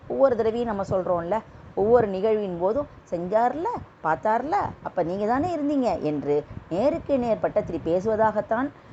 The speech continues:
இந்த தசகம் எல்லாமே இருக்கு. அவரால கொடுக்கப்பட்ட அந்த பக்தியானது அப்படியே வரமா பெற்றுண்டு, ஆ, என்ன பண்ணிட்டேன் நீங்க,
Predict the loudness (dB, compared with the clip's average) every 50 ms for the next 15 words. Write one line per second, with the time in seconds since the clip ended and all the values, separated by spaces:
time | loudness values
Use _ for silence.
0 | -20 -14 -8 -4 -2 0 2 4 4 4 4 2 0 0 0 0 0 0 0 0
1 | 0 2 4 4 4 4 2 0 0 0 2 2 2 0 0 0 -2 -2 -2 -6
2 | -12 -16 -16 -16 -18 -20 -20 -20 -20 -10 -4 0 2 4 4 6 6 6 6 6
3 | 6 4 2 2 2 0 2 0 0 2 2 2 2 2 2 2 2 0 -4 -8
4 | -8 -6 -6 -4 -4 -4 -4 -4 -8 -6 0 2 4 4 4 2 0 2 4 6
5 | 6 6 6 4 2 0 -6 -18 -20 -12 -6 -4 -4 0 0 2 2 2 4 4
6 | 4 4 4 4 4 4 4 4 2 0 -2 -2 -4 -6 -4 0 2 4 4 4
7 | 4 2 0 0 -4 -12 -14 -12 -14 -14 -16 -14 -8 -4 -2 -2 -2 -2 -2 0
8 | 0 0 2 0 0 0 -2 0 2 2 2 2 0 0 0 0 0 0 0